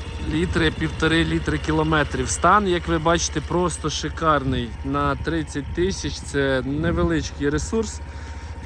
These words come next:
І дуже-дуже візуально зберігся стан самого скутера, як і по пластику, так і технічно. Все добре, все доглянуто і все прекрасно працює, як ви бачите. Так що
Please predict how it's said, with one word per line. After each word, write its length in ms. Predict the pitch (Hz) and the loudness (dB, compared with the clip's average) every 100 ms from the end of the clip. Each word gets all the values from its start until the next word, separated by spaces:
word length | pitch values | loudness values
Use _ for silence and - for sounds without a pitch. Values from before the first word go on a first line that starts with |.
| - | -2
І 380 | 156 151 147 143 135 | 2 4 4 2 4
дуже-дуже 520 | 175 160 156 165 156 | 2 4 2 4 4
візуально 580 | 151 160 160 165 156 147 | 4 4 6 6 6 2
зберігся 540 | 139 151 147 143 - 147 | 2 2 2 2 0 0
стан 300 | - 190 196 | 4 4 4
самого 400 | - 160 151 147 | -2 -2 0 -2
скутера, 640 | - 151 143 139 135 131 | -2 -4 0 0 2 2
як 260 | 143 143 139 | 0 0 -4
і 40 | |
по 140 | - | -8
пластику, 560 | 135 180 202 - 151 143 | -2 0 -2 -4 -6 -4
так 240 | 131 123 | -4 -4
і 40 | 120 | -6
технічно. 580 | 143 - 190 202 - 165 | -8 -4 -2 -2 -2 -4
Все 200 | - 135 | -2 0
добре, 320 | 147 170 156 | 0 2 0
все 220 | 135 135 | 0 -2
доглянуто 580 | 131 139 160 175 156 123 | -2 0 2 0 -2 -4
і 40 | |
все 160 | 120 139 | -2 -2
прекрасно 640 | 143 147 143 156 - 147 | 0 0 2 2 0 -6
працює, 440 | 135 143 135 131 120 | -2 -2 -2 -4 -2
як 160 | 120 - | -4 -6
ви 60 | 120 | -4
бачите. 380 | 123 120 - | -4 -4 -6
Так 180 | 127 139 | -4 -4
що 260 | - 147 | -2 -2